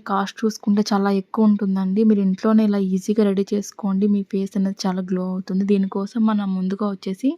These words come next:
క్యారెట్‌ని అయితే తురుముకోవాలండి. నేనైతే క్యారెట్ తీసుకుని ఇలా తురుముకున్నాను వాష్ చేసేసుకుని. నెక్స్ట్ వచ్చేసి మనం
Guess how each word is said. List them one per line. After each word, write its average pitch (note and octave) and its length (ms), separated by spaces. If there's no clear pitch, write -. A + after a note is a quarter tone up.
క్యారెట్‌ని G#3 480
అయితే G#3 140
తురుముకోవాలండి. G3 880
నేనైతే G3 320
క్యారెట్ F#3+ 380
తీసుకుని G#3 440
ఇలా G3 140
తురుముకున్నాను F#3+ 680
వాష్ F#3 240
చేసేసుకుని. F#3+ 560
నెక్స్ట్ G#3 280
వచ్చేసి G#3+ 340
మనం G3+ 360